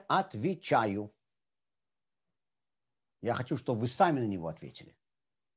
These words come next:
Я предоставлю вам то, что требуется для того, чтобы ответить на этот вопрос. Я помогу вам.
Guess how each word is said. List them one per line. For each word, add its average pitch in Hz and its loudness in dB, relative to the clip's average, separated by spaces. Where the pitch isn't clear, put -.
Я 247 10
предоставлю 277 10
вам 247 10
то, 269 8
что 226 4
требуется 240 8
для 160 8
того, 156 8
чтобы 127 2
ответить 98 -2
на 98 -2
этот 85 -4
вопрос. 90 -4
Я 127 4
помогу 123 2
вам. 202 4